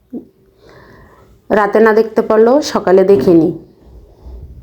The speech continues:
তারপরে এখানে আমি মূলাটা ভালো করে কষিয়ে নিয়েছি, একবারে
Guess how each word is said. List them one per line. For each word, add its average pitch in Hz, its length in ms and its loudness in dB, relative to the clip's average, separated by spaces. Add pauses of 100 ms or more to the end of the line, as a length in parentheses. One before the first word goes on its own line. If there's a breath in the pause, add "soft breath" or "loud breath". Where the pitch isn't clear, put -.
(3500 soft breath)
তারপরে 220 380 0
এখানে 214 320 2
আমি 220 140 6 (120)
মূলাটা 202 380 2 (140)
ভালো 180 280 2
করে 202 160 2 (120)
কষিয়ে 208 380 4
নিয়েছি, 208 380 4 (300)
একবারে 196 260 0